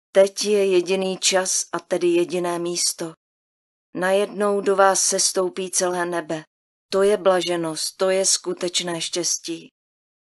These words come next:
Hledejte blaženost, je to vaše rodné právo. Nezůstaňte v džungli rozkoše, povzneste se výš. Vystoupejte ke štěstí a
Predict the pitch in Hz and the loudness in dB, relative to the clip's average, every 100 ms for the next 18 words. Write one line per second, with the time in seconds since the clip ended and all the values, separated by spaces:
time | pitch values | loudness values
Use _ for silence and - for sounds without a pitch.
0 | - 175 190 208 220 220 208 196 190 180 | -6 2 2 2 0 0 -2 0 0 0
1 | 175 170 165 - - - - - 175 190 | -6 -8 -10 -14 -14 -20 -16 -2 0 4
2 | 196 - 190 175 175 175 185 180 - 180 | 4 4 4 4 0 0 -4 -4 -6 -6
3 | 165 165 151 - _ _ _ _ _ - | -6 -6 -10 -14 _ _ _ _ _ -2
4 | 180 175 202 196 208 185 165 180 143 175 | 0 0 0 0 2 0 0 -2 0 -2
5 | 165 175 170 156 - 165 - 156 - 170 | 2 2 2 -2 -4 -4 -2 -4 -2 -2
6 | 156 165 185 175 - 180 - 180 160 175 | -2 -2 -4 -4 -4 -2 -2 -2 -2 -2
7 | 175 170 - - _ _ _ _ _ _ | -4 -6 -8 -10 _ _ _ _ _ _
8 | _ _ 165 - 196 190 202 196 208 196 | _ _ 0 2 2 2 2 2 0 0
9 | 180 - 175 - - 170 165 170 175 _ | -2 -2 -2 -2 -4 -8 -8 -10 -16 _
10 | _ 170 | _ -6